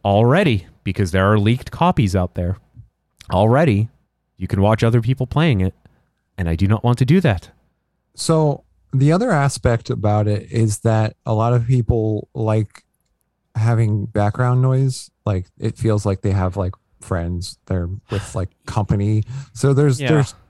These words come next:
Speaker 2: there's multiple reasons why people love watching people play games. Like, I know for, for a fact that when the pandemic started, I was obsessed with,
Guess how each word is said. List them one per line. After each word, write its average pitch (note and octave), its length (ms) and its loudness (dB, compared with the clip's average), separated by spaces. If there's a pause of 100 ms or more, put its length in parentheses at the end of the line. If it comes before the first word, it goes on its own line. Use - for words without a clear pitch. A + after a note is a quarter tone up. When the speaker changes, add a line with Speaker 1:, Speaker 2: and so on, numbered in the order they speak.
(100)
Speaker 2:
there's D#3+ 340 2
multiple D#3+ 440 2
reasons B2 320 2
why G#2+ 140 2
people G#2 400 0
love F#2+ 200 0
watching G#2 440 -4
people G#2 300 -6
play G2 220 -2
games. G2+ 520 -2 (600)
Like, G#2+ 300 0
I A#2 100 0
know C3 140 2
for, A#2 220 2 (680)
for A2+ 180 0
a F#2+ 60 -2
fact A2 460 -2
that G2+ 260 -2
when G2+ 360 -2 (540)
the A2+ 100 0
pandemic A2 680 0
started, G2 760 -2 (360)
I A#2+ 80 2
was A#2+ 140 2
obsessed B2 840 -2 (460)
with, G#2+ 320 -4